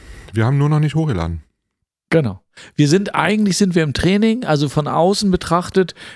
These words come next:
Speaker 2: kann man das vielleicht noch nicht so richtig nachfühlen, weil, weil man uns so lange nicht gehört hat jetzt.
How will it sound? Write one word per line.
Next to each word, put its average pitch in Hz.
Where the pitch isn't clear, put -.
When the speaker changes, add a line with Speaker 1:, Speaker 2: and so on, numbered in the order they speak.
Speaker 2:
kann 156
man 170
das 151
vielleicht 147
noch 156
nicht 151
so 147
richtig 147
nachfühlen, 170
weil, 139
weil 143
man 143
uns 139
so 139
lange 135
nicht 127
gehört 143
hat 165
jetzt. 156